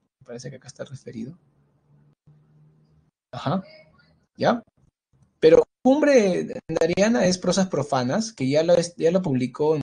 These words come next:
Buenos Aires, Argentina. Eh, años después, ya, como puede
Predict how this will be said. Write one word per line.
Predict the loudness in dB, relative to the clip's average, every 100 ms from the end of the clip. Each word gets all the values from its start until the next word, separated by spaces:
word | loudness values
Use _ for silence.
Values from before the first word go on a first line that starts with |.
| -4
Buenos | -4 -4 -4
Aires, | -2 -2 -4 -10 -12
Argentina. | -14 -8 -6 -4 -8 -10 _ _ _ _ _ _ _ -10
Eh, | -6 -6 -4
años | -4 -2 -4
después, | -6 0 2 2
ya, | 0 0 0 -2
como | -2 -4 -2
puede | -4